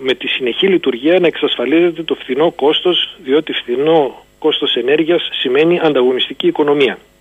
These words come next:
Εδώ τώρα οι πολιτικοί έχουν ανατρέψει τη σειρά ένταξης των μονάδων,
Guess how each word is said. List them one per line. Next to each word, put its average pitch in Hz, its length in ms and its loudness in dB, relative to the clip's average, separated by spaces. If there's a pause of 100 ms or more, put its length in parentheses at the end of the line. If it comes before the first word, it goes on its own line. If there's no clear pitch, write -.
(600)
Εδώ 143 260 0
τώρα 165 280 4
οι 147 120 2
πολιτικοί 131 720 -4 (500)
έχουν 175 280 -4
ανατρέψει 160 580 0
τη - 140 -12
σειρά 143 500 0
ένταξης 147 540 -2
των 123 140 -6
μονάδων, 117 640 -4